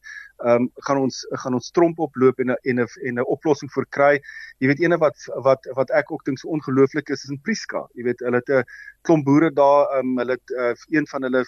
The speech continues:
hulle vriende het, eh, daar, het, hulle was uit die dag, ehm, eh, met hulle motorfietsse, ou het seer gekry, baie seer gekry en, ehm, hulle het net, jy weet, eh, hulle was net gelukkig om hom, eh, by 'n hospitaal betyds te kry. Toe besef die boere, maar weet jy, ons het, ons het 'n,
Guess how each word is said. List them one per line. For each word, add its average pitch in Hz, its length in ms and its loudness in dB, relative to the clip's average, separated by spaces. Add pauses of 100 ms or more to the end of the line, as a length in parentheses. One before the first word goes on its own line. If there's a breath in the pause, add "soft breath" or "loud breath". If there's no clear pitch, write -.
(340)
hulle 123 180 -2
vriende 151 380 0
het, 120 160 -2
eh, 127 100 0
daar, 120 160 0 (260)
het, 123 160 -6 (120)
hulle 123 160 -2 (400 loud breath)
was 131 200 0
uit 156 140 2
die 147 120 0
dag, 127 220 2 (200)
ehm, 120 240 -6 (160)
eh, 120 80 -4
met 117 160 -8
hulle 123 100 -4
motorfietsse, 151 800 -2
ou 143 160 4
het 139 100 -2
seer 165 180 0
gekry, 139 560 0 (340 loud breath)
baie 147 220 4
seer 160 200 0
gekry 139 580 0
en, 131 240 0 (120)
ehm, 123 240 0 (300 loud breath)
hulle 123 140 2
het 135 140 0
net, 143 220 0 (180)
jy 139 100 -8
weet, 139 240 0
eh, 147 160 -6
hulle 131 140 -2
was 135 120 0
net 175 100 -6
gelukkig 143 440 0
om 151 120 -10
hom, 131 200 -2 (140)
eh, 127 220 2
by 123 160 4
'n 127 100 4
hospitaal 156 480 0
betyds 135 340 -2
te 127 100 -16
kry. 135 200 -2
Toe 123 140 -14
besef 165 260 -4
die 170 100 -4
boere, 147 200 -2
maar 131 120 -10
weet 139 160 -6
jy, 160 60 -6
ons 143 200 -8
het, 143 260 -2
ons 143 220 -8
het 143 140 -6
'n, 135 140 0